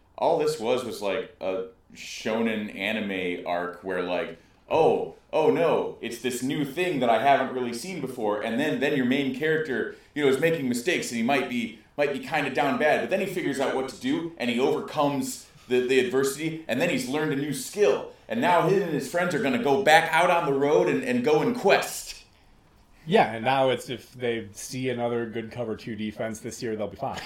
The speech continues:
Speaker 2: <laughs> So
Speaker 1: Yep, exactly. So
Speaker 2: you, congratulations, you've inoculated them against,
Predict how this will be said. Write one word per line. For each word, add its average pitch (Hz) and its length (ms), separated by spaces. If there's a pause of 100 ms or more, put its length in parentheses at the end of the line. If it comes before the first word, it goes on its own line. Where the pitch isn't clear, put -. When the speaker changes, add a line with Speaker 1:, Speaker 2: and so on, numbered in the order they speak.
Speaker 2:
<laughs> 127 160
So - 260
Speaker 1:
Yep, 170 260
exactly. 143 580
So - 160
Speaker 2:
you, 143 140
congratulations, 147 580
you've 131 80
inoculated 139 680
them 127 420
against, 113 560